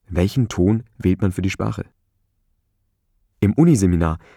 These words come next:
hat es Fragen gegeben, bei denen ich ins Schwimmen geraten war. Nun wollte ich die Werkzeuge zusammenstellen, die mir beim Schreiben oft geholfen haben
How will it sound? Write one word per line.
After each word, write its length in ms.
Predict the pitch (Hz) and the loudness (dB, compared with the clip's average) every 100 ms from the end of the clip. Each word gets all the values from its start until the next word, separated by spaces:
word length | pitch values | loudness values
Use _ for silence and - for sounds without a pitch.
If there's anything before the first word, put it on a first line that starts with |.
| - | -4
hat 140 | 101 | -2
es 120 | 104 | -2
Fragen 320 | - 98 113 123 | -2 0 2 2
gegeben, 320 | 101 110 113 | 2 0 2
bei 80 | 101 | 0
denen 220 | 107 107 | 0 0
ich 140 | 104 | -2
ins 140 | 107 98 | -4 -2
Schwimmen 320 | - 127 101 | 0 0 2
geraten 380 | 87 78 - 78 | 0 -2 -4 -4
war. 240 | 78 - _ _ _ _ _ | -4 -8 _ _ _ _ _
Nun 360 | - 95 151 123 | 0 2 2 2
wollte 220 | 113 98 | -2 -2
ich 120 | 104 | -4
die 140 | - 92 | -2 0
Werkzeuge 480 | 98 - - 107 | -2 -2 -4 -2
zusammenstellen, 640 | 107 98 98 107 - 104 110 - _ _ _ | -2 0 0 0 -2 -2 -4 -8 _ _ _
die 100 | 95 | 0
mir 200 | 87 101 | 2 2
beim 160 | 127 127 | 2 -2
Schreiben 300 | - 110 123 | -2 -2 -4
oft 180 | - - | -6 -4
geholfen 320 | 131 127 85 | -2 -2 -2
haben 220 | 73 64 | -4 -6